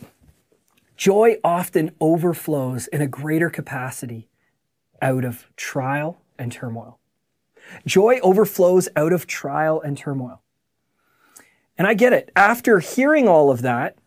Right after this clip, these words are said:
it might make sense to you why those people at that time in Scripture experienced overflowing joy. But maybe,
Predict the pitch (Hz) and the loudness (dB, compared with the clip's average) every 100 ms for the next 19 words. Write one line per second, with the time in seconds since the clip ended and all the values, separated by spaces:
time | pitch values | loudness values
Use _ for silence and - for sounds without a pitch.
0 | _ - 247 220 196 226 208 208 196 240 | _ 0 0 2 2 2 2 0 2 0
1 | 254 247 - 160 160 185 226 131 135 139 | 0 -4 -4 2 2 2 -2 -2 4 4
2 | 143 160 156 147 _ - 113 147 214 320 | 6 4 2 -2 _ -12 0 6 6 6
3 | - 143 123 127 151 _ - 131 151 175 | 0 -2 0 -2 -4 _ -6 -2 2 0
4 | - 165 156 135 - 302 311 - 139 - | 0 -2 0 -2 -2 -2 -2 0 -2 -4
5 | _ _ - 160 - 170 151 143 - 135 | _ _ -2 -2 0 2 2 2 0 0
6 | 135 143 135 123 127 120 139 _ _ _ | 0 -2 -2 -2 -4 -4 -6 _ _ _
7 | _ _ _ - 196 190 208 339 233 175 | _ _ _ 0 2 4 6 4 4 2
8 | 214 | 0